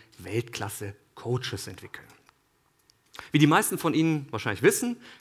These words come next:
ist es ja die Aufgabe des Coach-Coaches, die Fähigkeiten des Coaches zu entwickeln. Also mit anderen Worten hier, äh, wir sehen hier die, das typische, die typische Situation, Verbesserer, Coach, Coach, Coach,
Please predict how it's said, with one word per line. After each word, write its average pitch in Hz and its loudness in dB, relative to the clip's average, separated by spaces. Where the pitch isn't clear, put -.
ist 135 -2
es 139 -2
ja 123 2
die 113 -4
Aufgabe 127 2
des 117 -4
Coach-Coaches, 180 0
die 107 -8
Fähigkeiten 98 -6
des 156 -4
Coaches 190 8
zu 135 4
entwickeln. 120 0
Also 123 4
mit 123 2
anderen 120 4
Worten 117 0
hier, 185 4
äh, 113 2
wir 110 0
sehen 151 6
hier 147 4
die, 113 -2
das - -10
typische, 170 4
die - -8
typische 175 -2
Situation, 202 6
Verbesserer, 147 4
Coach, 147 2
Coach, - 2
Coach, 185 2